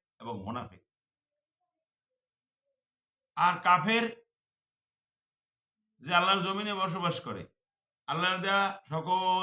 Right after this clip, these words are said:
সুযোগ সুবিধা ভোগ করে, আল্লাহর বিধান একটাও মানে না, কাফের। আর তাগুত যারা আল্লাহর জমিনে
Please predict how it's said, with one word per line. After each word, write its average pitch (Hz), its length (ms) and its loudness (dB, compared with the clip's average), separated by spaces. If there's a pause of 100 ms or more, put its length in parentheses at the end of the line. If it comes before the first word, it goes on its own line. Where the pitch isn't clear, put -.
(140)
সুযোগ 170 240 -4
সুবিধা 170 320 0
ভোগ 151 200 0
করে, 117 160 -4 (540)
আল্লাহর 160 340 -2
বিধান 170 260 -6 (140)
একটাও 139 260 -6 (100)
মানে 95 220 -6
না, 67 60 -16 (1200)
কাফের। 110 260 -6 (1900)
আর 160 240 6 (1000)
তাগুত 175 400 0 (1300)
যারা 165 180 2
আল্লাহর 180 260 0
জমিনে 180 280 -6